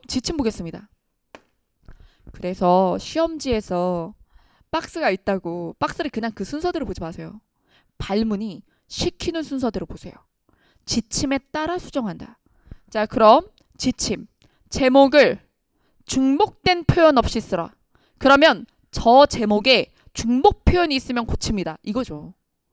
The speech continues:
그러면 트라이앵글로. 자, 지침 보고, 제목 보고, 선지 보고예요. 자, 그러면 여기에 중복 있죠? 그러면 세모, 세모시가 두 번 나왔잖아. 그래서 어떻게 바꿔야 돼? 저렇게.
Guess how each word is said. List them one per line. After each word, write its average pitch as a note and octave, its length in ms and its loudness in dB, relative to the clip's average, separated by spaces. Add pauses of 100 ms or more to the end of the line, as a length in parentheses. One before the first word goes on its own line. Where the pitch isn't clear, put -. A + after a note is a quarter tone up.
(440)
그러면 G#3 260 -2
트라이앵글로. G3 840 -8 (440)
자, B3+ 320 0 (540)
지침 E4 460 -4
보고, F#4+ 580 8 (180)
제목 C#4+ 380 0
보고, D4+ 260 6 (360)
선지 E4 380 -6
보고예요. E3+ 340 0 (720)
자, A#3 100 0
그러면 C#4+ 300 2
여기에 A#3+ 260 4
중복 C4+ 360 0
있죠? - 200 -2 (480)
그러면 B3 220 -2
세모, G#4+ 320 0
세모시가 F4+ 560 4
두 - 200 -2
번 B3+ 220 4
나왔잖아. F3+ 640 -4
그래서 A3+ 200 -2
어떻게 A3 200 0
바꿔야 F#3 300 0
돼? D#3+ 200 -8 (420)
저렇게. - 480 -4